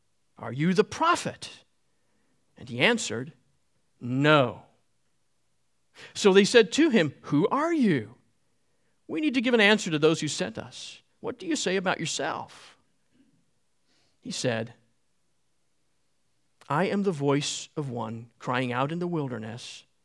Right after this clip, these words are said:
'Make straight the way of the Lord,' as the prophet Isaiah said." Now they had been sent from the Pharisees, and they asked him,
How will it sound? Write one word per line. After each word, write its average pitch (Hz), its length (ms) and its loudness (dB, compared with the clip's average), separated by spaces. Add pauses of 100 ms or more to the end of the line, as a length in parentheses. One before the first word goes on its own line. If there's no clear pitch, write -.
(920)
'Make 147 280 6
straight 208 640 2 (200)
the 143 160 -2
way 165 380 6
of 175 100 2
the 175 100 2
Lord,' 156 480 0 (1400)
as 127 180 -2
the 127 80 -8
prophet 127 320 -4
Isaiah 123 360 -8
said." 123 320 -12 (2000)
Now 139 160 2
they 170 120 6
had 190 120 6
been 165 140 0
sent 214 280 -4
from 160 140 -4
the 139 80 -4
Pharisees, 135 760 -8
and 117 80 -10
they 135 140 0
asked 170 340 2
him, 110 200 -14